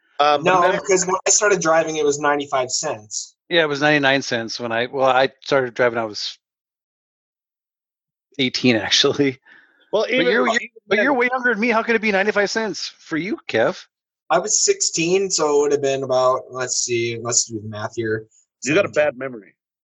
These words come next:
Speaker 2: It would have been about
Speaker 3: Me?
Speaker 2: two thousand two.
Speaker 3: That was ninety-five and
Speaker 1: No,
Speaker 3: it was ninety-nine.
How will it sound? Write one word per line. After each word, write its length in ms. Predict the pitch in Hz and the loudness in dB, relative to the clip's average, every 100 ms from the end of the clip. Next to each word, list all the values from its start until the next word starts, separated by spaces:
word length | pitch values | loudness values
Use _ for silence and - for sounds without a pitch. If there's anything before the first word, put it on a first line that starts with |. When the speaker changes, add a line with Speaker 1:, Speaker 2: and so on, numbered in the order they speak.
| _ _ _ _ _ _ _ _ _ _ _ _ _ - | _ _ _ _ _ _ _ _ _ _ _ _ _ -10
Speaker 2:
It 40 | |
would 60 | 202 | -4
have 80 | 202 | -2
been 60 | |
about 160 | 185 147 | 2 0
Speaker 3:
Me? 80 | 190 | 0
Speaker 2:
two 200 | 185 185 | -2 -2
thousand 520 | 175 180 170 139 120 | 0 0 0 -6 -8
two. 540 | - 135 185 - - - _ _ _ _ _ _ - | -4 0 2 0 -2 -16 _ _ _ _ _ _ -4
Speaker 3:
That 100 | 156 | -2
was 100 | 165 | 0
ninety-five 540 | 156 143 131 143 160 | 2 2 2 4 4
and 60 | 156 | 2
Speaker 1:
No, 40 | 127 | -2
Speaker 3:
it 40 | |
was 100 | 123 | -8
ninety-nine. 540 | 127 123 135 127 107 | -10 -6 -4 -4 -6